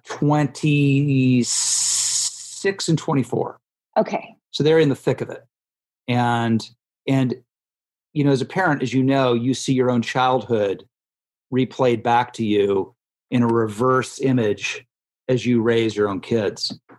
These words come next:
Speaker 2: Hundred percent.
Speaker 1: And,
Speaker 2: Yeah.
Speaker 1: and so I give a lot of credit to my parents because they did not say to me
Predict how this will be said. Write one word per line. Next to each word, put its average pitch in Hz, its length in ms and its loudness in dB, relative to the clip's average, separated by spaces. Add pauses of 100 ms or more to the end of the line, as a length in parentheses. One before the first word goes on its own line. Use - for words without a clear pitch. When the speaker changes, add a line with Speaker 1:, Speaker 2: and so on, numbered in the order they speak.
(180)
Speaker 2:
Hundred 185 680 0
percent. 170 360 -6
Speaker 1:
And, 127 240 2
Speaker 2:
Yeah. - 280 0
Speaker 1:
and 135 160 4
so 131 600 2
I 147 340 2 (180)
give 139 160 -2
a 131 40 -2
lot 135 220 0
of 143 100 -4
credit 135 460 -2
to 113 140 -2
my 107 160 2
parents 127 480 0
because 110 300 -4
they 104 260 -2
did 151 180 0
not 156 320 2
say 151 320 0
to 120 80 0
me 101 380 -8